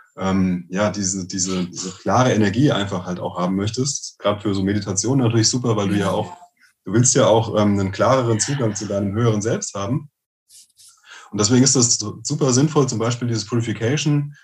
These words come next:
Speaker 1: im Diffusor, im Meditationsraum oder wenn du es dir auf die Hand tropfst, so wie du es gerade gemacht hast und dann inhalierst. Aber ich würde das auch, gerade vorm Inhalieren, würde ich das noch in der Aura überall verfächern.
Speaker 2: Mhm.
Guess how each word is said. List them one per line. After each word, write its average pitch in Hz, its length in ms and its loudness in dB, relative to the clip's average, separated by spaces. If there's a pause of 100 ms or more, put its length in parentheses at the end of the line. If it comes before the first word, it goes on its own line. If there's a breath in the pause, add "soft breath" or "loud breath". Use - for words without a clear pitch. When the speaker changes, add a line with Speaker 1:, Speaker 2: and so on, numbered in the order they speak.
(140 loud breath)
Speaker 1:
im 113 120 -2
Diffusor, 123 540 -2
im 120 100 0
Meditationsraum 117 960 -2
oder 113 200 -2
wenn 113 100 0
du 113 40 0
es 104 100 -4
dir 104 140 -6
auf 104 80 -10
die 98 120 -8
Hand 117 180 -2
tropfst, 120 260 -4
so 120 120 -2
wie 120 40 2
du 110 80 -2
es - 80 -6
gerade 101 280 -2
gemacht 113 320 2
hast - 280 -4
und 98 80 -16
dann 98 140 -8
inhalierst. 113 580 0
Aber 104 140 -4
ich 107 120 -4
würde 131 180 2
das 113 120 0
auch, 92 240 -4
gerade 131 240 2
vorm 143 260 -2
Inhalieren, 135 380 2
würde 127 140 0
ich - 80 -8
das 120 120 -4
noch 117 160 -2
in 127 120 -2
der 117 200 0
Aura 139 320 0
überall 135 360 -4
verfächern. 190 560 4
Speaker 2:
Mhm. 233 80 -6